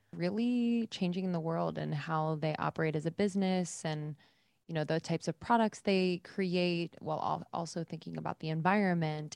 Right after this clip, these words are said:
and the s-, supply chain and how that affects people and the earth. So I just feel really lucky to be exposed to brands like that. And so I've been just thinking about, what am I spending my money on,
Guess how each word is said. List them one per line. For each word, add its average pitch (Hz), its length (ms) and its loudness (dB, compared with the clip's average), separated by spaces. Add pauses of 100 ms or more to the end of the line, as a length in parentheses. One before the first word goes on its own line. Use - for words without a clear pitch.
and 151 540 -8 (440)
the 156 760 -8
s-, - 300 -14 (160)
supply 254 400 2
chain 156 540 -4
and 156 140 -2
how 165 220 2
that 165 160 4
affects 180 320 0
people 147 600 0
and 151 440 -6 (300)
the - 160 -2
earth. 240 260 4
So 165 380 2 (400)
I 175 100 -2
just 175 180 -4
feel 180 160 2
really 160 200 0
lucky 156 320 -2
to - 120 -14
be 160 100 -6
exposed 165 720 -8 (160)
to - 100 -10
brands 160 420 -6
like 160 260 -8
that. - 240 -2
And 170 140 -6
so 160 460 -2
I've 165 140 -4
been 170 120 -4
just 156 200 -10
thinking 180 280 -8
about, 156 300 -2
what 196 120 0
am 233 100 4
I 220 80 6
spending 160 320 0
my 147 100 0
money 170 260 2
on, 147 360 -2